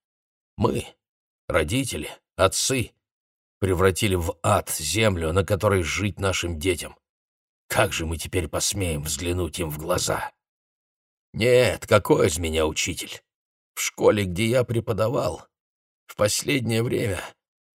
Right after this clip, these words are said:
был лагерь восточных рабочих, и я несколько месяцев исполнял там обязанности коменданта.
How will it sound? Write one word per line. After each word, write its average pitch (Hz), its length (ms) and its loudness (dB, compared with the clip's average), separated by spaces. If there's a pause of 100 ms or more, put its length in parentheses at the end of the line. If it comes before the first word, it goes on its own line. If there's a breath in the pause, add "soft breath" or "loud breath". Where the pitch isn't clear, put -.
был 123 220 6
лагерь 113 420 6
восточных 117 760 2
рабочих, 117 720 0 (460)
и 101 120 2
я 127 220 10
несколько 127 580 2
месяцев - 720 -4 (420)
исполнял 131 680 6
там 135 200 4
обязанности 123 760 2
коменданта. 127 960 -4